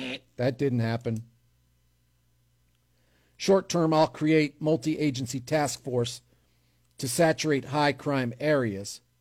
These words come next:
while recruiting vetted transfers who will attend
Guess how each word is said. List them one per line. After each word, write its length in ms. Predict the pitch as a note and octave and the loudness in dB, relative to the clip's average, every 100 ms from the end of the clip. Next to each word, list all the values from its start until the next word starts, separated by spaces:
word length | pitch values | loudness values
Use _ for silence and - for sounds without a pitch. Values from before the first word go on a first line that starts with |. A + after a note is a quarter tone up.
| _ _ _ _ _ _ _ | _ _ _ _ _ _ _
while 340 | - C3+ C3+ | 0 4 4
recruiting 720 | A#2+ C3+ - F#3 F3+ D#3 C#3+ | 2 0 -2 2 4 4 2
vetted 420 | B2 D3+ D3 C3+ A#2+ _ _ | 2 2 4 0 -6 _ _
transfers 880 | - D#3 D#3 D3 - A#2 A2 - - _ _ _ _ _ _ _ _ _ _ _ _ _ _ _ _ _ | -8 -2 -2 -4 -6 -4 -4 -6 -14 _ _ _ _ _ _ _ _ _ _ _ _ _ _ _ _ _
who 160 | D#3 | -2
will 200 | D3+ C#3 | 0 0
attend 540 | B2+ - D#3 D3 C3 | -2 -4 -2 -2 -4